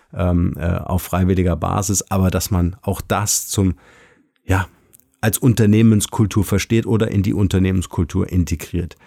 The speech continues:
Kreativ heißt auch ganz bewusst, ja, vielleicht polarisieren, provozierende Ideen zuzulassen, sie existieren zu lassen und in der Unternehmens- und auch Kommunikationskultur im Inneren, aber auch mit externen Beratern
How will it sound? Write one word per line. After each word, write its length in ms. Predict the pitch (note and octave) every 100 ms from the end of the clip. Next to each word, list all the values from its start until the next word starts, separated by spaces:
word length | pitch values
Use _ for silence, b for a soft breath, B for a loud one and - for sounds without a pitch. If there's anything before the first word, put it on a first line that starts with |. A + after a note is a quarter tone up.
| B B B B B B _
Kreativ 600 | - B2+ C#3+ D#3 - F3+ -
heißt 420 | D3 C#3 - -
auch 560 | A2+ C3+ D3+ - - A#2+ - _ _ _ _ _ _ _
ganz 300 | - G#2+ C#3+
bewusst, 720 | - C3 A2+ C3+ C#3+ - - - _ _ _ _ _ _ _ _ _
ja, 280 | A#2 C3+ -
vielleicht 340 | - A#2 A#2
polarisieren, 580 | - A#2 G2+ G2 A2+ E3+
provozierende 920 | - A#2+ A2 G2+ - D3 F#3+ F3+ D#3
Ideen 580 | C#3 C3+ A#2 A#2+ B2 C3
zuzulassen, 920 | - D3+ E3+ - A#2+ F#2+ D#2+ - D#2 - B B B
sie 240 | - B2+
existieren 640 | - A#2 - - - C#3 C#3
zu 140 | -
lassen 440 | F#2 F2 D2 - -
und 420 | - A2+ A#2 -
in 200 | - G#2+
der 140 | A2+
Unternehmens- 540 | A#2 G#2+ G#2 A#2+ D#3+ -
und 140 | G2+
auch 200 | - F#2+
Kommunikationskultur 1120 | - C#3 C3 B2+ A2+ A#2+ A2 - A#2 - G#2
im 100 | F#2+
Inneren, 440 | - A2+ C#3+ C#3+ C3
aber 260 | F2 F#2+
auch 160 | B2 C3+
mit 240 | B2+ G#2
externen 600 | - A#2+ - - G#2+ A2 F#2
Beratern 800 | F#2 C2+ F#2 C3+ - F2 A#2+